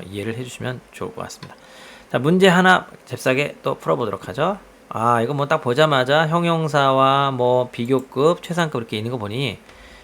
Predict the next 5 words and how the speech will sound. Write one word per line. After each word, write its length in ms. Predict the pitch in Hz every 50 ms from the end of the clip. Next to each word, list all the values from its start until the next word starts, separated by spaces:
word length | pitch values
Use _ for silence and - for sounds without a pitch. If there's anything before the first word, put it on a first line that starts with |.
| - - - - - -
요거 240 | 101 104 113 113 113
급을 320 | - - - 120 135 156 160
물어보는 400 | 135 113 113 123 139 151 160 156
거네요. 560 | 165 170 165 160 156 156 160 170 180 202 226 208
소유격, 1000 | - - 175 175 170 165 - - 165 165 165 165 165 165 170 175 175 180 180